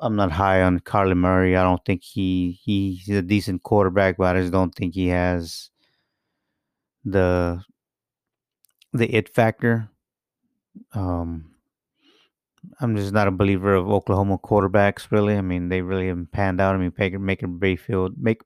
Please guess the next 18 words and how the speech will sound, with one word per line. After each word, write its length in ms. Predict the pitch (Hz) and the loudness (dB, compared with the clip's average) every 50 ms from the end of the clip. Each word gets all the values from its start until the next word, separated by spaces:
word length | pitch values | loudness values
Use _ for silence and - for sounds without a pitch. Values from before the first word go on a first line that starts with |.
| _ _ | _ _
Baker 240 | 127 113 107 117 107 | 0 2 4 2 2
Mayfield 380 | 107 104 101 - - 110 92 | 2 2 0 0 -2 -4 -4
finally 300 | - - 107 101 98 98 | -2 -2 0 0 0 0
had 140 | 95 98 98 | 0 0 0
a 80 | 98 92 | 0 -2
decent 380 | 87 95 95 - - - 90 | -2 -6 -8 -8 -10 -12 -8
season 320 | 92 101 98 92 92 90 90 | -6 -6 -6 -4 -4 -4 -4
this 240 | 90 87 - - 113 | -6 -6 -6 -4 -2
year, 260 | 101 95 95 92 - _ _ _ _ _ _ _ _ _ _ _ _ _ _ | 0 0 0 -2 -6 _ _ _ _ _ _ _ _ _ _ _ _ _ _
but, 380 | - 95 90 98 101 - - - _ | -6 -4 -4 -4 -6 -8 -10 -12 _
you 120 | - 113 98 | -8 -6 -6
know, 220 | 90 85 82 82 - _ _ _ _ _ _ _ _ _ _ | -6 -6 -10 -12 -16 _ _ _ _ _ _ _ _ _ _
both 420 | - 107 101 95 101 98 92 - - | -12 -10 -2 0 2 2 2 0 -2
those 200 | - 104 95 90 | 0 0 0 0
two 140 | - - 104 | -2 -6 -4
guys 320 | 87 95 95 95 95 87 | -2 0 2 2 2 0
were 60 | 90 85 | -2 -4
both 380 | 85 95 92 90 87 - - | -2 -2 -2 -2 -4 -8 -16